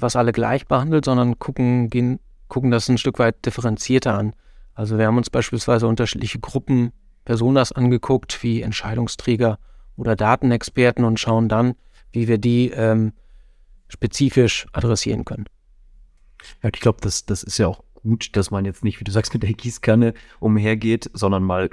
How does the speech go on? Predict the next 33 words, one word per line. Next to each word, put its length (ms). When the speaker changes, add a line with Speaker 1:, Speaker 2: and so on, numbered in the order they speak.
Speaker 2:
gezielt 640
anfängt. 640
Ab 200
einem 140
bestimmten 440
Punkt, 260
glaub 180
ich, 80
ist 120
es 60
dann 220
aber 180
doch 180
auch 160
wieder 240
wichtig, 360
in 100
die 100
Breite 460
zu 220
gehen 220
und 100
zu 60
sagen, 340
nicht 400
nur 140
die, 180
die 140
sowieso 520
schon 360
mit 220
Daten 280
arbeiten, 720